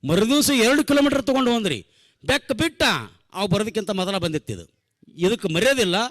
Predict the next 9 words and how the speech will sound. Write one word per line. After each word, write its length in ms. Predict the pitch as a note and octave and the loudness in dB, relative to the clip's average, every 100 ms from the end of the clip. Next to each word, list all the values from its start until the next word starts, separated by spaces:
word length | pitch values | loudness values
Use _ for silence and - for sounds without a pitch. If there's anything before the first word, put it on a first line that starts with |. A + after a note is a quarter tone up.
| - | -6
ಆ 100 | D#3 | -4
ಮಗಗೆ 300 | D#3 D3 C3+ | -2 -2 -4
ನಾಚಿಕಿಲ್ಲ. 440 | B2+ A2 - D#2 D2+ - - _ _ _ _ _ _ _ _ _ _ _ _ _ _ _ _ - | -6 -8 -10 -18 -20 -20 -20 _ _ _ _ _ _ _ _ _ _ _ _ _ _ _ _ -4
"ರೀ, 460 | A#3+ D#4+ A#3+ C#3+ - | 0 2 2 -2 -4
ಬೆಕ್ಕು 220 | C4+ - | -4 -2
ಬಿಡು 120 | C#4+ | -4
ಪದ್ಧತಿ 400 | C#4+ A#3 G#3+ - | 0 0 0 0
ನಿಮಗೆ 180 | C4+ A#3+ | 0 0
ಗೊತ್ತೈತೇನು? 440 | F#3+ C4 B3+ D#3 | -2 -2 -2 -4